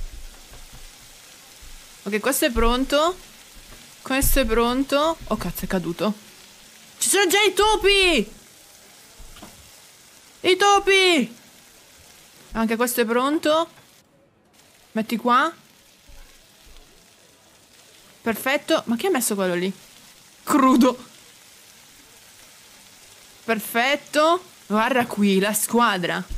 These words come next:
La squadra intera. Ma i topi rubano solo se cade qualcosa a terra, mi sa. Oddio! Avete già messo? Ok, qui c'è un formaggio a terra.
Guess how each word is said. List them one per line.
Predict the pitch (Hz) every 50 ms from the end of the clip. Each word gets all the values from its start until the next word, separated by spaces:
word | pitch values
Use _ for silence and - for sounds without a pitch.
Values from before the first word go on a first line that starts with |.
| - - - - -
La | - 190
squadra | - - - 262 262 285 269
intera. | 240 233 226 262 277 247 190 170 165 - 185 - - - - - - - - - - - - - - - - - - - - - - - - - - - - - - - - - - - -
Ma | - 220
i | -
topi | - 320 - 349 330
rubano | 294 302 254 254 226 214
solo | 208 - 269 254 240
se | 240 - -
cade | - 214 214 208
qualcosa | 214 202 196 - 208 196 196
a | 180
terra, | - 220 220 214 202 180 175
mi | 175 175 190
sa. | - - 180 180 - 180 - - - - - - - - - - - - _ _ -
Oddio! | - 359 285 285 339 330 233 185 - - - - - - - _ _ _ _ _ _ _ _ _ _ _ _ _ - - -
Avete | 214 220 247 277
già | 254 311 330
messo? | 320 262 202 - - - 208
Ok, | 208 208 208 160 165
qui | - - 240
c'è | - - 302
un | 269 233 214
formaggio | - - 202 196 190 185 196 202 220
a | 226 220
terra. | - 202 202 214 226 226 240 269 277